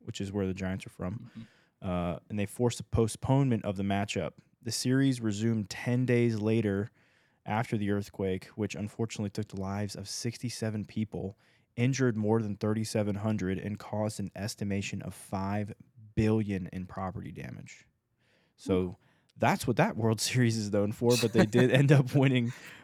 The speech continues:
Speaker 1: winning that one. And, and during this impressive World Series run,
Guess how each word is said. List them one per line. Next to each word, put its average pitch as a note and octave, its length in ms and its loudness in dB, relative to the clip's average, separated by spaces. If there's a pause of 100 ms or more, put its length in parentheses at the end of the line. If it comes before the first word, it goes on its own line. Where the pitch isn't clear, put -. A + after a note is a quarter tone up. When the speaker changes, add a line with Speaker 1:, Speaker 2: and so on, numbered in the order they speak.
(100)
Speaker 1:
winning B2 300 6
that G#2 200 2
one. A2 300 -2 (380)
And, A#2 120 2
and A2+ 240 0
during D3 380 8
this A#2+ 360 2 (760)
impressive A#2 500 2
World G#2+ 280 2
Series A2 560 0
run, G#2 580 0